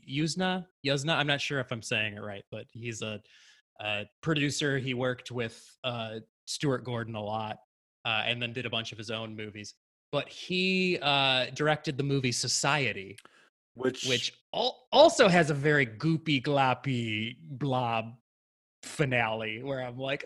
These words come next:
Speaker 1: "Oh, I wonder if this was, like, a dress rehearsal for Society," gave him some ideas
Speaker 2: Yeah, I
Speaker 1: to
Speaker 2: need to
Speaker 1: do,
Speaker 2: see
Speaker 1: you
Speaker 2: it.
Speaker 1: know?
Speaker 2: I know, I know the scene. I've seen clips of the scene,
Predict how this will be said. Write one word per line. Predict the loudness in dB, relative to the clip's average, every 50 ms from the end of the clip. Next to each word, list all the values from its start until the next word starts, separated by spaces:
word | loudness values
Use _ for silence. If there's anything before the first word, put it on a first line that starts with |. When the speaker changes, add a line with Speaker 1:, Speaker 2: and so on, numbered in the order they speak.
| -6 -2
Speaker 1:
"Oh, | 2 4 4
I | 6 4
wonder | 4 0 0 0 0 0
if | 0 0
this | 0 -2 -2 -2
was, | 0 2
like, | 2 2 4
a | 2
dress | 2 4 4 4 2 0 -2 -4
rehearsal | -2 0 0 0 -2 -2 -4 -4 -4
for | -4 -6 -6
Society," | -6 -8 -10 -6 -2 0 0 0 0 0 -2 -4 -4
gave | -2 -2 -4 -4
him | -4 -8
some | -12 -10 -8 -6
ideas | -6 -4 0 4 6
Speaker 2:
Yeah, | 8 8 8
I | 8
Speaker 1:
to | 8
Speaker 2:
need | 8 8
to | 6 6
Speaker 1:
do, |
Speaker 2:
see | 4 4 4
Speaker 1:
you | 4 2
Speaker 2:
it. |
Speaker 1:
know? | 2 0 2 4
Speaker 2:
I | 6 8
know, | 10 10 10 10 10 8
I | 8 8
know | 8 10 10
the | 10 8 8
scene. | 6 6 6 6 6 8
I've | 6 6 6 4
seen | 0 0 4 4 6 6 6 4 2 -2 -4 -10 -14 -20 -20 _ _ -6
clips | 0 4 6 6 6 6 4 2
of | 2 2 2 2 -2 -4 0
the | 0 0
scene, | 0 0 0 -2 -2 -2 -6 -8 -10 -12